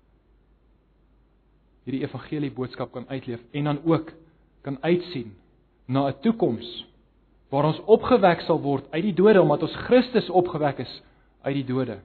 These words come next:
En ons vir 'n ewigheid by God kan wees. Dit is die doel dan van ons redding. Sodat ons by God kan wees.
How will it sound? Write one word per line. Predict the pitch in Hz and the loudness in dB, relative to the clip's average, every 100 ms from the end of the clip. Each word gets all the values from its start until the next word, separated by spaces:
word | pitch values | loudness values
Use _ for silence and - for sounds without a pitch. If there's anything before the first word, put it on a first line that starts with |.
| _ _ _ _ _ _ _ _ _ _ _ _ _ | _ _ _ _ _ _ _ _ _ _ _ _ _
En | 135 139 | -8 -4
ons | 180 214 233 - | 4 6 6 6
vir | 170 | 0
'n | 165 | 4
ewigheid | 185 202 196 165 156 - 131 123 | 6 6 4 0 -2 -6 -4 2
by | 151 180 180 180 - - | 8 8 8 2 -6 -2
God | 156 - - | -2 -2 -10
kan | 131 120 | -8 -6
wees. | 135 135 98 - _ _ _ _ _ _ _ _ _ _ _ _ _ _ _ _ _ _ _ _ _ _ | -4 -6 -8 -20 _ _ _ _ _ _ _ _ _ _ _ _ _ _ _ _ _ _ _ _ _ _
Dit | 131 165 | -4 -2
is | 220 | -2
die | 180 | -4
doel | 127 135 | -2 -4
dan | 127 123 | -4 -6
van | 127 | -8
ons | 123 120 | -10 -10
redding. | 127 143 98 - _ _ _ _ _ _ _ _ _ _ _ _ _ _ _ _ _ _ _ _ _ _ _ _ _ | -10 -10 -14 -20 _ _ _ _ _ _ _ _ _ _ _ _ _ _ _ _ _ _ _ _ _ _ _ _ _
Sodat | - 139 135 | -12 -8 -6
ons | 135 110 | -8 -10
by | - 131 156 | -4 -2 -2
God | 156 160 - | -2 -6 -6
kan | 131 113 | -12 -12
wees. | 113 - - | -16 -20 -20